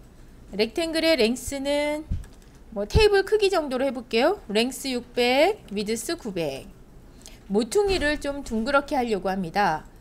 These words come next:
코너 레이디우스를 백을 줬어요. 어, 저는 무브 툴 마우스 오른쪽 버튼, X좌표형, Y좌표형. 이왕이면 테이블 상판이라 높이까지 좀 지정해서 해볼게요.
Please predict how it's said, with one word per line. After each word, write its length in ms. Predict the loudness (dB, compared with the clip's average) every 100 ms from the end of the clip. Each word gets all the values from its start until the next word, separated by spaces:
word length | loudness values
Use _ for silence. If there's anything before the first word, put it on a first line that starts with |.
| -20 -14
코너 320 | -4 0 2 4
레이디우스를 880 | 2 0 -4 -6 -6 -4 -2 -4
백을 340 | -4 -4 -2 -4
줬어요. 480 | -4 -6 -8 -10 -12 -20 -20 -20 -20 -20 -20 -20 -18
어, 180 | -12 -10
저는 320 | -6 -2 -2
무브 240 | -2 -4 -4
툴 220 | -2 2
마우스 320 | 4 4 2
오른쪽 340 | -4 -4 -6
버튼, 640 | -6 -8 -6 -4 -2 -2 -4
X좌표형, 840 | -6 -6 -6 -4 -4 -2 0 0 2
Y좌표형. 840 | 0 0 -4 -6 -4 -2 -2 -4 -14 -20 -20 -14
이왕이면 600 | -2 4 4 4 0 0
테이블 340 | 0 -2 -2 -4
상판이라 840 | -6 -8 -6 -6 -2 0 2 2
높이까지 580 | 0 -2 -2 0 -2 -2
좀 200 | -8 -8
지정해서 520 | -8 -6 -2 -2 -2
해볼게요. 500 | -6 -8 -6 -2 -2